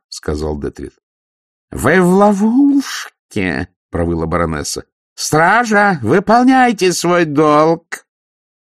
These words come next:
По мосту шла фигура с фонарем. Капитан Тантони подошел к Ваймсу и взглянул на него.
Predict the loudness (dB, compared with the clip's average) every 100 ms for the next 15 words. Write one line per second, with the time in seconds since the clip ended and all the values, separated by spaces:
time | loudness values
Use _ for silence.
0 | _ _ -6 -4 -4 -4 -4 -4 -4 -6
1 | -6 -6 -8 -8 -10 -10 -14 -16 -20 _
2 | _ _ _ _ -2 0 2 0 0 0
3 | 0 0 0 0 -2 0 -2 -2 -2 -2
4 | -2 -2 -2 -2 -2 0 0 -2 -4 -4
5 | -6 -8